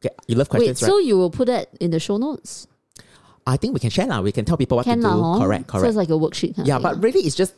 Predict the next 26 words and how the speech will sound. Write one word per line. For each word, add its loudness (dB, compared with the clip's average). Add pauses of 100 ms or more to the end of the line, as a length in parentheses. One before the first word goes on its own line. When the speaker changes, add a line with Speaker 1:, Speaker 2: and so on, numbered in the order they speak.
Speaker 1:
three 0
pieces -2
of -2
blank 0
paper, 0
Speaker 2:
<laughs> -6
Speaker 1:
right? 4
You, 4
you, 4
you 4
have 0
blank 0 (160)
paper, 2
right? 2
You 0
don't 2
have 0
to 0
come -4 (100)
to 0
Speaker 2:
No, 0
Speaker 1:
download. 2
Speaker 2:
because 2
your 0
questions 0
are -4